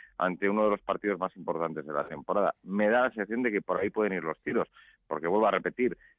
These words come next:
confianza en el entrenador no ha habido desde hace ya mes y medio, sino incluso con antelación, porque el propio Estesa San Pedro dijo, dijo, bueno, me ofrecieron renovar en octubre cuando todo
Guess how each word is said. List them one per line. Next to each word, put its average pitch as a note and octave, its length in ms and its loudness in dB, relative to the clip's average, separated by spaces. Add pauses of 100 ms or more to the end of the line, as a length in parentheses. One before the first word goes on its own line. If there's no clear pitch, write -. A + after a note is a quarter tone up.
confianza F#2 540 -2
en G2+ 60 2
el G2+ 60 2
entrenador G#2 540 2
no G#2+ 320 2
ha G#2+ 60 4
habido G#2+ 480 2
desde F2 320 -6
hace G2 240 -6
ya F#2+ 140 2
mes F#2+ 260 -4
y G#2+ 60 -2
medio, A2+ 360 0
sino A#2+ 260 2
incluso B2 400 0
con G#2+ 160 0
antelación, G2+ 600 0
porque E2 160 -2
el F#2 180 -2
propio G2+ 140 -2
Estesa F#2+ 260 -8
San F#2+ 180 -4
Pedro G#2 280 -2
dijo, G2 320 -2 (260)
dijo, F2 160 -8
bueno, G#2 160 2
me F#2+ 80 0
ofrecieron G2 480 -2
renovar G#2 380 2
en G2+ 100 -2
octubre A2 320 -2
cuando F2 240 -4
todo F#2+ 180 0